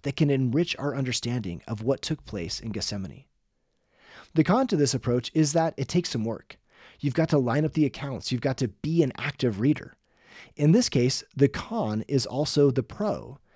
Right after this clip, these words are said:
because when you're an active reader, you're more likely to find valuable insights. Doing a synopsis study forces you to become a more active reader and makes it more likely that you'll learn new things.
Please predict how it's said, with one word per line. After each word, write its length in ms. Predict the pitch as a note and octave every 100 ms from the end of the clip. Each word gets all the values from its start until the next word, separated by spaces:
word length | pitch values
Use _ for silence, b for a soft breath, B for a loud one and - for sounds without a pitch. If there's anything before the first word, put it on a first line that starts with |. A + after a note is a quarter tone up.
| b b
because 400 | D#3 D3+ D3+ C#3+
when 220 | - C#3+ F3+
you're 120 | D#3
an 60 |
active 380 | B2+ D3 - A2+
reader, 280 | G3+ F#3 B2
you're 220 | G#2 C3
more 200 | C3 C3+
likely 340 | A#2+ C#3+ - G3
to 80 |
find 420 | D#3 B2 A2+ A2 - _
valuable 500 | - A2 C3+ B2+ B2 -
insights. 680 | G#2+ - - - - - _ _ _ _ _ _ _ _ -
Doing 260 | D#3+ A3 B3
a 60 |
synopsis 640 | - C#3+ A#2+ A#2+ - F3+
study 320 | - D#3 E3+ G3
forces 600 | - - D3 - F#3 A#2+
you 100 | C3
to 120 | -
become 360 | B2+ - D3+ D#3
a 60 | C3+
more 180 | C3 -
active 360 | C3+ - B2+ C3
reader 240 | F#3+ B2 C#3+
and 160 | D3
makes 200 | F#3 G#3
it 80 | A3+
more 200 | C#3 C#3+
likely 320 | A2 B2+ F3
that 180 | E3 B2+
you'll 220 | C#3 B2
learn 280 | B2+ C#3 D3
new 140 | C3+
things. 540 | A2 D3 C3 A#2 -